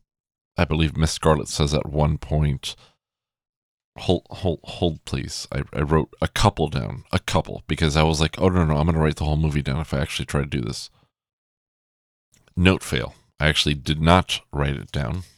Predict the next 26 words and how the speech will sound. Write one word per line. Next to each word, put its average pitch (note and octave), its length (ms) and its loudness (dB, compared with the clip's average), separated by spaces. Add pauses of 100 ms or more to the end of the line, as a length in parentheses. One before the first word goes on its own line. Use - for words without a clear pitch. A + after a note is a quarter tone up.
(160)
that D2+ 140 -2
I D#2 100 0
can C#2+ 260 -4 (1600)
see - 260 0
anywhere, D2 540 0
but - 420 -4
there D2+ 340 2
are C#2+ 600 0 (1600)
plenty F2 440 2
of, C#2+ 480 -2 (380)
you F#2 140 2
know, C#2 240 -2
turns D2+ 260 0
of B1+ 80 -8
phrases C#2+ 380 -2
and C2+ 120 -8
things D2 440 -2 (340)
and, D2+ 260 0
and F2+ 200 0
goofy C3 280 4
jokes. D#2 380 2
The, D#2+ 260 4
the, D2+ 360 2
the E2+ 140 2
dog F2 320 6
poop - 260 -2